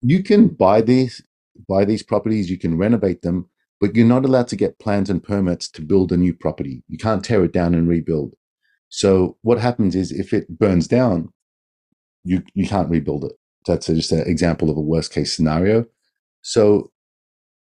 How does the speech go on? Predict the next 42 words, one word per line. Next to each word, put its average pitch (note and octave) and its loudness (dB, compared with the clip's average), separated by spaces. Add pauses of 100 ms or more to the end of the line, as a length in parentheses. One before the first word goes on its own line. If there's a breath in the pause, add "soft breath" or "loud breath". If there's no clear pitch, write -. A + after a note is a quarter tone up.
(400)
um, F#2 2
banks A2+ 0
don't F#2+ -2
wanna G2+ -2
finance F2+ -4
it. F#2 -2 (120)
It's - -10
very G2 2
hard F#2 -2
to, E2 -4 (300)
to F2+ -6
sell E2 -2
and F#2 -2
is E2 0
also E2+ -2
heavily E2+ -2
discounted D#2+ -6
in E2+ -4
terms E2 -2
of D#2 -4
the E2 0
square - -2
meterage D#2+ 0
of D2+ -6
land. D2+ -6 (460 soft breath)
But F2+ -2
we F2+ 4
avoid D#2 0
those. D2 -4 (500)
So B2+ 2
if A#2+ 0
you C3+ 2
see E3+ 2
something D#3 2
that's A#2+ 2
a A2+ -2
bit A#2 -2
too - 0
good A2 -2
to - -12
be G2+ -4
true G2+ -4